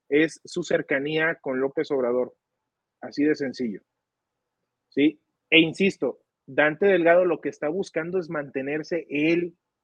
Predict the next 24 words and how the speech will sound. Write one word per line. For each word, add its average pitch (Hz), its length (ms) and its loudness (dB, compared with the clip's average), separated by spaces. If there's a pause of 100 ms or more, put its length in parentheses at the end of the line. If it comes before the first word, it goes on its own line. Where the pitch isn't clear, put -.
(140)
como 139 280 -2
figura 151 600 2 (300)
incólume 151 1000 0 (540)
de 139 180 2
Movimiento 131 440 -2
Ciudadano. 113 480 -4 (1120)
El 160 380 4
caudillo, 165 500 6
por 160 140 2
ahí 175 100 4
decían 185 320 0
hace 190 200 -4
ratito, 165 480 -6
él 170 160 -4
es 208 160 -2
el - 140 -6
caudillo, 190 500 -6 (520)
él 196 160 2
es 220 160 2
el 190 160 0
Führer, 196 480 -2 (320)
el 175 240 -4
Duce, 202 420 0 (1300)
¿sí? 190 300 -8